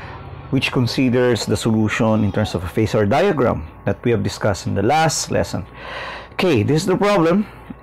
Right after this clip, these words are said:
A, uh, do you have two sinusoidal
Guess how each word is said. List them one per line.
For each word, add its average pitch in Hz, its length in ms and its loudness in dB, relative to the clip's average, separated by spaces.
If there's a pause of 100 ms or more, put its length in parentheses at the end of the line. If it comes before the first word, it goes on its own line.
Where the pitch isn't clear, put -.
A, 123 240 2
uh, 104 140 2
do 110 140 2
you 123 100 4
have 120 240 2 (160)
two 240 240 2 (160)
sinusoidal 139 800 2